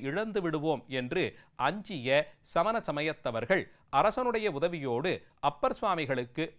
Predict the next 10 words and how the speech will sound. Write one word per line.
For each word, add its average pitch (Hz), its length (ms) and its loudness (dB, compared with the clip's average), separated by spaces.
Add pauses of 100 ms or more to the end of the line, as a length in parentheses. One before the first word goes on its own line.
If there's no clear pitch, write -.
பல்வேறு 208 520 2
இடையூறுகளும் 156 800 -2
வரவழைத்தார்கள். 127 920 0 (480)
அவரை 143 320 2 (100)
சுண்ணாம்பு 196 640 0
கால்வாயிலே 143 680 2
இட்டு 135 300 -4 (140)
வாட்டி 139 440 2
வருத்துவதும், 127 680 -4 (380)
கடலிலே 165 480 2